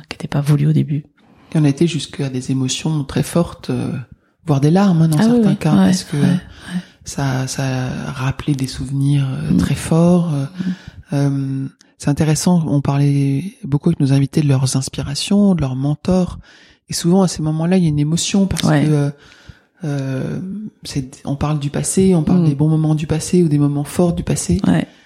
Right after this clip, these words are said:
Speaker 2: Euh, et c'est intéressant de voir, euh, sur quoi ils sont
Speaker 1: Oui.
Speaker 2: appuyés il y a longtemps et,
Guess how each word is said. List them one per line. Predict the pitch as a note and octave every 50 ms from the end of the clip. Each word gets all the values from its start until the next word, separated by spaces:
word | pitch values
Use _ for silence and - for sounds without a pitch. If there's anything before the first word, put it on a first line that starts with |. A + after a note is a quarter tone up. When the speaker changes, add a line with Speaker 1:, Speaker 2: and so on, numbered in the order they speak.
| _ _ _ - -
Speaker 2:
Euh, | D3 C#3+ C#3+
et | D3
c'est | - - D3
intéressant | C#3+ - D3 D3 C#3+ C#3+ - E3 E3
de | E3
voir, | D3+ C#3 D3+ D#3 D#3+ D#3+ - D3+
euh, | C#3 C3+ C3+
sur | C#3+ - - - -
quoi | - D#3+
ils | D3+
sont | - - - D3+
Speaker 1:
Oui. | C#3+ C#3
Speaker 2:
appuyés | - - - D3+ D#3 E3+
il | E3
y | D#3 D3
a |
longtemps | C#3+ C#3 C#3+ C#3+ - - E3+ F3 F3+ F3+ E3
et, | D3 C3+ C3+ C3